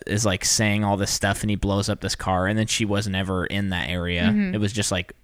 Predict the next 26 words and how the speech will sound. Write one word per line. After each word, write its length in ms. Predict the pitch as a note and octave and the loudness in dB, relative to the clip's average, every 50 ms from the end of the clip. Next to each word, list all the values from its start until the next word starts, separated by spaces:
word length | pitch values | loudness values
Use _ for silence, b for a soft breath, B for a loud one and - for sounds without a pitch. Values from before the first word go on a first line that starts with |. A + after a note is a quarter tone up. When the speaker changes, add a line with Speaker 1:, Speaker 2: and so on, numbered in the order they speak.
| - - | -8 0
Speaker 1:
projecting 540 | - A#2+ G#2+ F2+ F#2 F2+ - - F#2+ F#2 F#2+ | 2 2 2 2 0 -2 -2 -2 -4 -2 -2
the 80 | F2 F2 | -2 -2
sound. 460 | - - G2+ F2+ E2+ F2 F2+ F#2+ - | -4 -4 -4 -4 -2 -2 -4 -4 -4
Speaker 2:
The, 340 | - A3 C4+ A#3+ A3+ A3 G#3+ | 4 8 8 8 8 8 4
the 440 | G#3 G#3+ A3+ A3 G#3 G3 F#3+ - - - - - - | 4 6 8 8 8 8 6 4 -8 -14 -4 4 6
interesting 460 | B3+ B3 B3 B3 A#3 - A#3+ A#3+ A#3 | 6 8 8 6 6 6 6 6 6
part 420 | A#3 A3+ G3+ G3+ G3 F#3+ F#3 - - | 8 8 10 10 8 6 4 0 2
is 400 | - G3+ G3 F#3+ F3+ F3 F3 F3 | 4 6 8 8 8 6 4 0
when, 500 | F#3+ F#3+ F#3+ F3+ F3+ F3 F3 F3 F3+ F#3+ - b b b b b b b b - - - - - - - - | 2 2 4 4 4 4 2 0 -4 -4 -8 b b b b b b b b -18 -16 -14 -14 -16 -18 -20 -20
th-, 380 | - - A3+ A3 C#3 G2 D3 - | 0 4 4 4 4 4 2 6
like, 360 | G#3 G3 G3 F#3 - - - | 6 6 6 6 2 -4 -2
uh, 460 | G3 - G#3 F#3+ F3 E3 D#3+ D#3 C#3 - - _ - - _ - - - - G#3 - A3 - - - - - | 2 6 8 8 8 6 4 2 0 -4 -10 _ -20 -20 _ -18 -16 -16 -14 -16 -16 -18 -20 -20 -20 -16 -6
Captain 300 | - - A#3+ A3+ A3+ - | 4 6 6 6 6 6
America 440 | A#3+ A3+ A3 G#3+ G#3+ G#3 - A3 G#3 | 6 10 10 10 10 10 8 8 8
realizes 480 | G3 G3 G3 G3 G3+ G3 F#3 F#3+ F#3 F#3 | 8 8 6 8 8 8 6 4 2 0
it's 140 | F3+ E3+ - | -2 -6 -4
Bucky. 600 | - - F#3 F#3 F#3 - G#3 F#3 F3+ F3+ F3+ - _ _ _ - - - - - | 6 8 8 8 8 2 -2 0 0 -2 -2 -4 _ _ _ -20 -20 -20 -20 -20
He 140 | - - A3+ | -2 0 0
says, 280 | G#3 - A3+ G#3+ G3 F#3 | 4 8 8 6 6 6
"Bucky," 680 | - - F#3+ F#3+ F#3+ - - F3+ D#3+ D#3 E3 F3 F3+ - _ - - | 4 6 6 6 6 6 -4 -4 -2 -2 -4 -4 -6 -10 _ -6 0
and 180 | G3+ G3+ G3+ F#3 | 4 4 4 8
Bucky 340 | - G3+ G#3 G3+ - G3+ F#3 | 10 8 8 8 4 0 0
says, 640 | F3+ - - F3+ E3 D3+ D#3 C#3+ - - - - - _ _ _ _ - | 0 4 6 8 8 8 8 4 0 -4 -10 -12 -14 _ _ _ _ -4
"Who's 280 | - - A3+ A3 F#3+ E3+ | 4 6 6 6 6 4
Bucky?" 580 | - - F3 E3+ - - - - - - - - - - _ - _ | 4 6 6 6 4 0 -12 -10 -10 -12 -12 -14 -20 -20 _ -20 _
Speaker 1:
Yeah, 340 | - A#2+ A#2+ A2+ G2 E2 D#2+ | 4 6 8 8 8 4 2